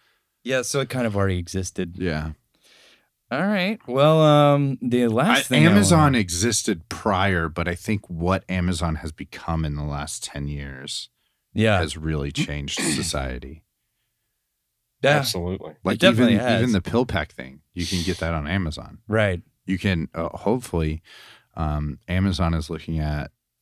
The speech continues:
Speaker 2: within the next couple years that they're gonna do telehealth. So, like, your Amazon Prime membership gets you the availability to talk to a doctor via Skype, and then they can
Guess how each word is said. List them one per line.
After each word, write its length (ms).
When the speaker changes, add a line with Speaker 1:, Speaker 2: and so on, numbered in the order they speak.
Speaker 2:
within 340
the 80
next 240
couple 280
years 680
that 180
they're 140
gonna 180
do 160
telehealth. 800
So, 160
like, 180
your 140
Amazon 400
Prime 640
membership 720
gets 200
you 80
the 120
availability 840
to 120
talk 340
to 160
a 40
doctor 720
via 240
Skype, 800
and 160
then 140
they 100
can 300